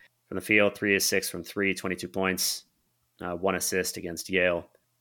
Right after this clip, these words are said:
And then against Texas, four of seven, eighteen points, two of four from three, three assists. Um, yeah, my issue,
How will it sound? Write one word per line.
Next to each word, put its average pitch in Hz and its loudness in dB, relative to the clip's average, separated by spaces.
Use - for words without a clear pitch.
And 80 -6
then 87 -4
against 82 -4
Texas, 87 -2
four 98 0
of 87 -2
seven, 87 0
eighteen 85 -6
points, 85 -6
two 92 -4
of 82 -10
four 90 -4
from 82 -12
three, 87 -6
three 87 -6
assists. 82 -8
Um, 82 -8
yeah, 87 -4
my 92 2
issue, 104 4